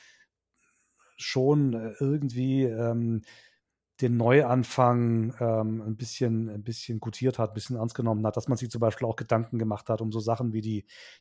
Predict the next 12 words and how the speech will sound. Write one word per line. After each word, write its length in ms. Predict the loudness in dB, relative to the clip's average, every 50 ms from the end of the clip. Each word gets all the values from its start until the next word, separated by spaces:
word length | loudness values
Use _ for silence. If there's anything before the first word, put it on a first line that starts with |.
| _ -4
die 120 | -2 0
Hymne 380 | 2 2 4 4 4 4 2 2
von, 420 | -2 -4 -4 -2 -2 -2 -4 -6
von, 360 | -8 -8 -6 -4 -4 -4 -6
äh, 320 | -8 -10 -16 -18 -20 -16 -18
Lotto 180 | -14 -12 -12
King 160 | -12 -12 -14 -12
K, 360 | -6 -2 2 2 4 2 2
ne? 160 | 2 0 -2
Und 160 | -2 -4 -6 _ -20 -20 -20 -20 -20 -20 -20 -20 _
also, 680 | 0 2 2 4 4 4 6 6 6 6 4 4 0 _ _ _ _ _ _ _ _ _ _ _ _ _ -12
ähm, 540 | -10 -10 -10 -10 -10 -12 -14 -14 -16 -18 -20